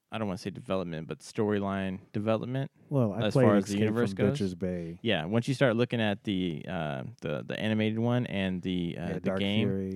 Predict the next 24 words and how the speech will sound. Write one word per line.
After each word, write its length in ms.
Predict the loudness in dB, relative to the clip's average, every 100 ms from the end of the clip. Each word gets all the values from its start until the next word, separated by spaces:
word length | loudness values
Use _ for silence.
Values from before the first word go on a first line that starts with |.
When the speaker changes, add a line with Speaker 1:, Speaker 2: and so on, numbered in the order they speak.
| -8
Speaker 2:
yeah. 140 | -10 -12 -16 -10
Speaker 1:
yeah, 300 | -6 -6 -8
I 140 | -6 -4
mean, 240 | -2 -4 0
those 320 | 2 2 2
definitely 360 | 0 0 -4
tie 260 | -4 -4 -2
into 260 | -4 -6 -6
that. 280 | -4 -6 -8 -2
But 120 | 2
I 60 | 2
did 200 | 2 2
like 220 | 0 0
how 120 | -2
they 100 | 0
actually 260 | -2 -4 -16
created 760 | -12 -6 -2 -2 0 0 -2 -4
an 100 | -6
entire 800 | -4 -6 -6 -6 -4 -2 -2 -4 -10 -20 _ -6
almost 220 | 2 4
Speaker 2:
Universe. 100 | 6
Speaker 1:
civilization 840 | 6 6 4 2 0 0 -4 -6 -8 -14 -12
Speaker 2:
Yeah. 80 | -10 -2
Speaker 1:
that 260 | 0 0